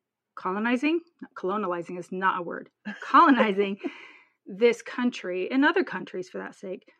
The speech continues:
Speaker 1: is because they had no problem completely wiping out entire civilizations and cultures. Like, they weren't just coming to rule the country. They wanted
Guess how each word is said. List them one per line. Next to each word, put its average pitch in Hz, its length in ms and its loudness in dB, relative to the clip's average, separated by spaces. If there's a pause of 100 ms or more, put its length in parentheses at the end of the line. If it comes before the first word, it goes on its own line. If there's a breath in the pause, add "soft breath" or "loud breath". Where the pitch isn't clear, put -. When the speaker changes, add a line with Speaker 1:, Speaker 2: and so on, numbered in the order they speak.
(260 soft breath)
Speaker 1:
is 208 100 0
because 226 280 -2
they 226 120 2
had 196 220 -4
no 214 240 2
problem 208 960 2
completely 214 880 -4
wiping 196 440 -2
out 190 240 -2
entire 185 800 -4 (480)
civilizations 185 840 -6
and 180 120 -10
cultures. 190 520 -10 (380)
Like, 208 140 0
they 240 80 4
weren't 294 200 2
just 294 160 -4
coming 226 340 -4
to 202 180 -8
rule 196 420 -2
the 185 80 -6
country. 180 540 -2 (440 loud breath)
They 202 280 -2
wanted 220 300 -2